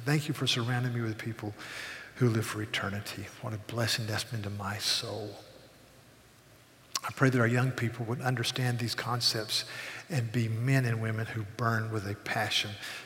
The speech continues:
to know Jesus and to make him known to their contemporaries as they live as unto you. I pray you give us the pursuit of excellence, whether it's in law or medicine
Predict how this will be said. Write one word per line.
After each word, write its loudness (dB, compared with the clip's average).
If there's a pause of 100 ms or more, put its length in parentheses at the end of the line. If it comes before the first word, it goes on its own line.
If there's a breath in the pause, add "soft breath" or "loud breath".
to 2
know 4
Jesus 2
and -2
to -4
make 0
him -2
known 2
to -4
their 2
contemporaries -4
as -4
they 0
live 0
as -2
unto -6
you. -2 (360 loud breath)
I 8
pray 8
you 8
give 4
us 4
the 0
pursuit 6
of -2
excellence, 2
whether 4
it's 4
in -4
law 2
or -2
medicine 2